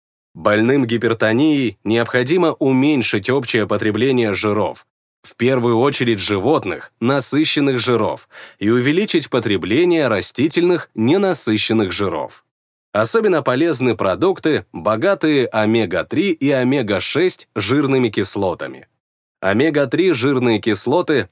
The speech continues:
в большом количестве содержатся в рыбе и рыбьем жире. Омега-шесть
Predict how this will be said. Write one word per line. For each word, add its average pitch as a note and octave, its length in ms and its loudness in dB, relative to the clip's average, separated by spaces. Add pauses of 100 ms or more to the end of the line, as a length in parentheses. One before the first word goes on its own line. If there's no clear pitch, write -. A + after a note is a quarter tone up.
в E2+ 140 -12
большом G#3 440 0
количестве C3 640 0
содержатся A#2 800 0
в E2 100 -8
рыбе E3+ 360 2
и E3+ 180 0
рыбьем C3+ 420 2
жире. G2 480 -4 (400)
Омега-шесть A#2+ 1080 0